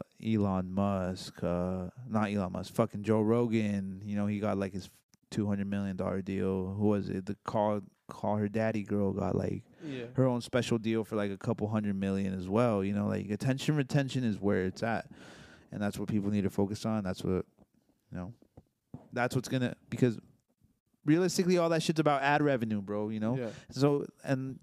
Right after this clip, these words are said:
Speaker 1: once you apply that to, like, someone like Elon Musk, which he's very popular on Twitter. I don't know if you follow him on Twitter.
Speaker 2: Yeah.
Speaker 1: Um, but he's very active on there, and, like, his tweets get, like,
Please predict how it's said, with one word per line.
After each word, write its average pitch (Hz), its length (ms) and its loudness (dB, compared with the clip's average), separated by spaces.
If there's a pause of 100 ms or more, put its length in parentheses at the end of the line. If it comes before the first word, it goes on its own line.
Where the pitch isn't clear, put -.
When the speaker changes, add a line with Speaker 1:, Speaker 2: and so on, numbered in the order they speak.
Speaker 1:
once 139 240 2
you 170 80 6
apply 139 240 2
that 123 160 0
to, 123 80 -6
like, 110 160 0
someone 120 220 -2
like 107 180 -2
Elon 107 260 2
Musk, 110 240 0
which 107 220 -2
he's 131 300 -4
very 127 360 4
popular 117 480 2
on 101 140 0
Twitter. 107 340 2
I 110 100 2
don't 101 120 0
know 101 80 0
if 98 80 -8
you 95 80 -8
follow 98 260 0
him 92 80 -4
on 92 100 -4
Twitter. 98 360 -2 (340)
Speaker 2:
Yeah. 127 160 -2 (160)
Speaker 1:
Um, 110 320 2
but 110 140 4
he's 113 160 2
very 117 320 2
active 101 380 0
on 101 180 2
there, 101 160 0
and, 95 160 -6
like, 90 180 -8 (960)
his 104 260 -4
tweets - 340 -6
get, 95 140 -10
like, 92 180 -8